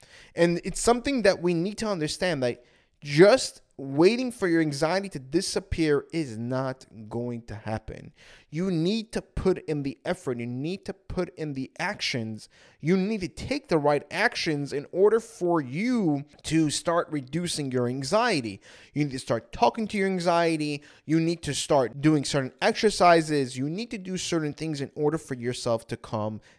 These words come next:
down and let your anxiety eradicate from your life. Now, of course, it will take time, but it'll be much better than just waiting for it to disappear, because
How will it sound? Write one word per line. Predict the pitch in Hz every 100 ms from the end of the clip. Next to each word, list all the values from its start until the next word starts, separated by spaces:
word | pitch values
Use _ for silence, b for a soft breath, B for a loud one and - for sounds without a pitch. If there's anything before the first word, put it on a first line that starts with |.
| _
down | 156 180 180
and | - 127
let | 120 127
your | 131
anxiety | 113 113 135 160 156 120 -
eradicate | 143 127 135 156 - 127 -
from | 113
your | 120
life. | 202 202 107 -
Now, | 127 131
of | -
course, | 160 156 151
it | 160 143
will | 139 147
take | - 135 127
time, | - 294 233 185 185 B B B B
but | -
it'll | 196
be | 175 202
much | 190 185 151
better | 214 226
than | 170 180 170
just | 165 170 -
waiting | 143 180 214 185
for | - 139
it | 135
to |
disappear, | 120 131 147 - 247
because | 147 - 185 -